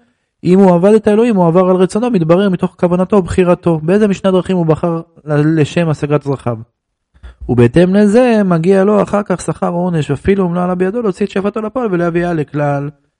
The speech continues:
מעשה. כלומר, הסיבה הראשונה שבה הקדוש ברוך הוא רוצה שנעשה השתדלות, זה בעצם לראות אם נעשה זאת בדרך היתר, כמו שהוא מצווה אותנו בתורה,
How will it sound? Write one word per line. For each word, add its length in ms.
מעשה. 440
כלומר, 640
הסיבה 760
הראשונה 680
שבה 540
הקדוש 320
ברוך 120
הוא 80
רוצה 140
שנעשה 340
השתדלות, 840
זה 100
בעצם 360
לראות 440
אם 160
נעשה 320
זאת 140
בדרך 380
היתר, 520
כמו 260
שהוא 160
מצווה 220
אותנו 220
בתורה, 540